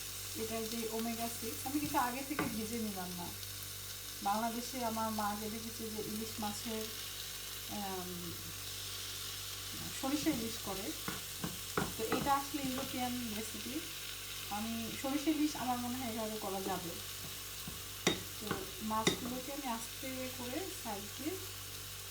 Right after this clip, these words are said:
বসিয়ে দিলাম। এখন আমি সকালবেলায় যে ব্রোকলি রেখেছিলাম, ব্রেকফাস্টে খাওয়ার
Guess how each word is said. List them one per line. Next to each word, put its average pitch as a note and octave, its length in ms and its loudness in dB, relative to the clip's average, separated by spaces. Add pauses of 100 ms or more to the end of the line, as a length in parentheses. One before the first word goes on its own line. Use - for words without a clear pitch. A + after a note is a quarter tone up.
(360)
বসিয়ে A3 400 0
দিলাম। F3+ 240 -4 (1000)
এখন B3 420 12 (1300)
আমি A#3+ 180 2 (280)
সকালবেলায় C4 680 10
যে B3 80 2 (120)
ব্রোকলি A3 440 -2 (920)
রেখেছিলাম, - 480 0 (880)
ব্রেকফাস্টে A#3 540 -2 (100)
খাওয়ার A3 240 2